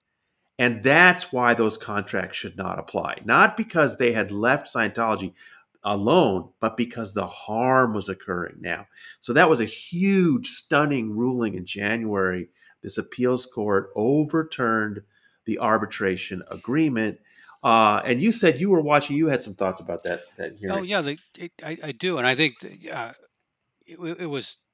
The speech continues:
Speaker 2: enormous. D-, during the hearing, the key mo-, the key moment I saw in the hearing, <clears throat> I do a lot of court watching. Um, Justice Moore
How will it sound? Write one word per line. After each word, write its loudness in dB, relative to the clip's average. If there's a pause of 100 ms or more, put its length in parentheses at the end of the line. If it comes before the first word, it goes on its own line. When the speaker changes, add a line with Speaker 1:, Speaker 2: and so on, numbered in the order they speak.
(500)
Speaker 2:
enormous. -6
D-, -16
during -2
the -6
hearing, -4
the -18
key -10
mo-, -8
the -14
key -10
moment -4
I -6
saw -8
in -12
the -14
hearing, -10 (360)
<clears throat> -20
I -2
do -4
a -4
lot 0
of -6
court -10
watching. -12 (880)
Um, -16 (1800)
Justice -8
Moore -8